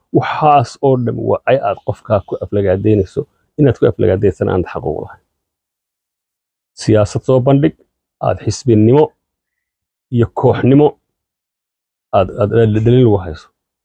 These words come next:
Een, dhinac walbana intaad kula talinaya waa intaa. Fariintu markaasay macno yeelataa, markaasay, maxaa la yidhaahdaa, een, een, wixii lala rabay gaadhaa, laakiin intay cay iyo nacayb qof tahay,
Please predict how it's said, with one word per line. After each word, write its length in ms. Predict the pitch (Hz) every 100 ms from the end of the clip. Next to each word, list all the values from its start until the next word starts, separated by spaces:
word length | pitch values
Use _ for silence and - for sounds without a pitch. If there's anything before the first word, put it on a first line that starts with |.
| _ _ _ _ _ -
Een, 280 | 156 135 113 - _ _ -
dhinac 200 | 175 135
walbana 260 | 120 117 113
intaad 180 | 110 -
kula 180 | 110
talinaya 260 | 104 98 92
waa 80 | 82
intaa. 220 | 90 - _ _ _ _ -
Fariintu 280 | 101 120 123
markaasay 340 | 117 104 113
macno 180 | 110 104
yeelataa, 380 | 107 107 135 160 _ _ _ _
markaasay, 520 | 131 - 117 - 117 107
maxaa 240 | - 117
la 120 | 113
yidhaahdaa, 360 | - 101 107 57
een, 220 | - 107
een, 140 | 104 104 - _ _
wixii 300 | 127 127 123 113
lala 160 | 117 120 -
rabay 180 | 113 107
gaadhaa, 320 | 113 113 135 131 - - _ -
laakiin 260 | 104 - 139
intay 220 | - 98
cay 160 | 101 127
iyo 280 | 127 113 110
nacayb 360 | 104 117 127 -
qof 160 | 120 -
tahay, 220 | 87